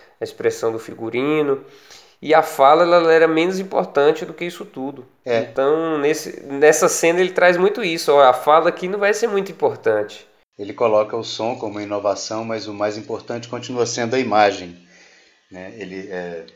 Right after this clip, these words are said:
Speaker 2: é isso que você tá falando. A, a música não tem uma letra inteligível, mas tá tudo dito ali na coreografia do personagem, que é, é uma coisa lúdica, né?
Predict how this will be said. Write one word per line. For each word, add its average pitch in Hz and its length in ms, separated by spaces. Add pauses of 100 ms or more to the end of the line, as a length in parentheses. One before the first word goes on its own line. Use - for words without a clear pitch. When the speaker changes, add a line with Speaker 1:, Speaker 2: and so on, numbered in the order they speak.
(160)
Speaker 2:
é 110 180
isso 101 200
que - 40
você 110 100
tá 104 120
falando. 101 400
A, 85 500
a - 40
música 92 360
não 113 120
tem 117 140
uma 117 140
letra 95 440
inteligível, 95 800 (540)
mas 98 320
tá 117 120
tudo 170 320
dito 120 360
ali 104 160
na 113 120
coreografia 117 880 (880)
do 92 180
personagem, 90 800 (540)
que 131 180
é, 123 480
é 110 80
uma 117 140
coisa 135 260
lúdica, 120 540
né? 123 180